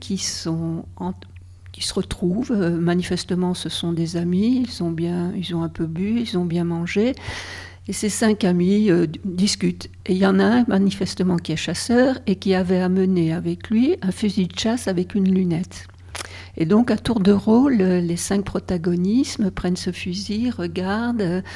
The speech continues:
visent, et cetera, avec un viseur absolument pour l'époque, euh, sûrement très performant.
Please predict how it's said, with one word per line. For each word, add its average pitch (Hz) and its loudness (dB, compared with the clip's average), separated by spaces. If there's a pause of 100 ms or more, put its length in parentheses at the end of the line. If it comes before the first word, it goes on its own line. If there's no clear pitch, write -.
(340)
visent, 202 2
et 180 0
cetera, 185 -6
avec 190 -4
un 180 -2
viseur 185 -2
absolument 180 -4
pour 180 -8
l'époque, 180 -6
euh, 170 -6
sûrement 170 -4
très - -8
performant. 185 -4